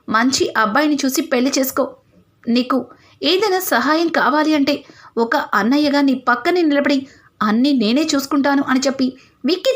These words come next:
చెప్పిన మాటలకి గాయత్రి హార్ట్ పేలిపోయినంత పనవుతుంది. ఎప్పుడు గాయత్రి చుట్టూ తిరిగిన తన కొలీగ్ నవ్వుతూ ఉంటాడు. "ఏయ్, నవ్వావంటే చంపేస్తాను." "అదేంటి విక్కీ, ఒక్కసారిగా అంత మాట అన్నావు?" అని అంటుంటే,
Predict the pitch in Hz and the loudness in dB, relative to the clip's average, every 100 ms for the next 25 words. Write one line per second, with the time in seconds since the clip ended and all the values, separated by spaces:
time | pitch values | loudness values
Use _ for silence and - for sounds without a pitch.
0 | 403 - 311 277 254 294 302 294 - - | 0 0 0 2 0 0 0 -2 -4 -16
1 | _ 220 240 233 294 269 311 285 240 240 | _ -2 0 0 0 0 -2 0 -2 -2
2 | 494 - - - 339 392 494 440 370 302 | -6 -10 -20 -6 0 2 2 2 0 0
3 | 320 269 254 320 320 294 285 - _ _ | 0 0 0 0 0 0 -2 -6 _ _
4 | - 262 269 339 320 226 190 339 339 349 | -4 -2 0 0 0 0 0 0 -2 -2
5 | 294 320 - 302 294 294 302 - _ 453 | -2 -2 -2 -2 0 -2 -4 -16 _ -2
6 | 440 392 - 214 294 311 - - - 226 | 0 -2 -2 -2 -2 -4 -14 -20 -4 -2
7 | 214 214 254 285 311 277 302 302 311 - | 0 0 0 0 2 2 2 0 -4 -12
8 | - 262 302 262 - - _ 220 233 214 | -4 0 0 -2 -8 -20 _ -2 0 0
9 | 294 269 311 311 - 392 440 - 330 311 | 0 0 0 -2 -2 0 -2 0 0 -2
10 | 302 _ _ _ - 254 269 320 320 277 | -4 _ _ _ -4 -2 0 0 0 -2
11 | 262 294 302 - - - - 285 285 427 | -2 -4 -6 -14 -20 -8 -2 -2 -2 0
12 | 415 320 330 - 269 277 349 320 294 294 | 0 0 -2 -2 -2 0 0 0 0 0
13 | 294 - _ - 285 285 285 220 214 285 | -2 -8 _ -2 0 0 -2 -4 0 0
14 | 285 - | 0 -4